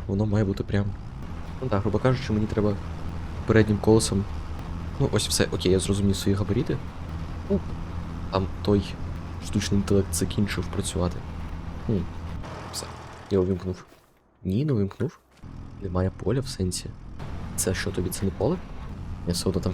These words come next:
під кінець нерівно зробив. Може, це треба обличчям на це поле ставити? Аж. Все. Так, це треба обличчям на поле, яке треба сіяти, окей. Як я розумію, в мене зараз обмеження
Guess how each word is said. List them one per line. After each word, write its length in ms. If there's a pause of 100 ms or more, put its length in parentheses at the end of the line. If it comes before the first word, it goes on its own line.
(160)
під 140
кінець 340
нерівно 340
зробив. 320 (680)
Може, 180
це 160
треба 260 (680)
обличчям 440
на 60
це 180
поле 260
ставити? 400 (800)
Аж. 220 (640)
Все. 160 (520)
Так, 120 (140)
це 140
треба 180 (160)
обличчям 360 (220)
на 60
поле, 380
яке 180
треба 200
сіяти, 320
окей. 220 (680)
Як 180
я 60
розумію, 280
в 20
мене 140
зараз 280
обмеження 680